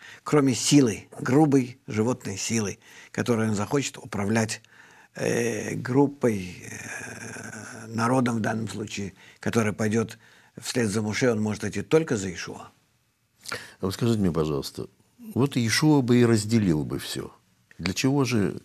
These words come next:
Speaker 2: к Иешуа представляется Элиэзер Коэн? Для чего от каждого колена по одному человеку?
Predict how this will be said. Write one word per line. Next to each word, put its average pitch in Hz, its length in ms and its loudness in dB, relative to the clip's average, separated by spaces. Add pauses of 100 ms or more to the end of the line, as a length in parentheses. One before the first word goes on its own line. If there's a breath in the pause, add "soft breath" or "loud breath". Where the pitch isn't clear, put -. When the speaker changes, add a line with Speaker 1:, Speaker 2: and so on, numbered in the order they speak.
Speaker 2:
к - 80 -4
Иешуа 104 460 6
представляется 80 960 0
Элиэзер 80 420 0
Коэн? 95 480 4 (240 loud breath)
Для 98 120 2
чего 117 340 6
от 82 140 0
каждого 90 400 2
колена 87 420 4
по 78 120 -2
одному 85 320 0
человеку? 90 720 0